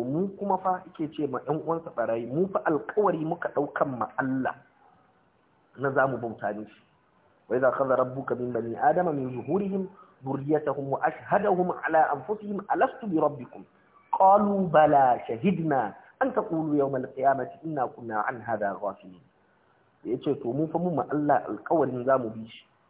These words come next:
amma kuma muka zo muka fara saɓa ma Allah ta hanyar sata da tare hanya." Saboda haka, daga yau dai ni na bari,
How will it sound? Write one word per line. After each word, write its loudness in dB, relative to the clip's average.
amma -2
kuma -2
muka -2
zo -4
muka -6
fara 4
saɓa 2
ma -8
Allah 2
ta -2
hanyar 0
sata -2
da -4
tare 0
hanya." -6
Saboda 2
haka, 2
daga 0
yau 2
dai 0
ni 0
na 4
bari, 2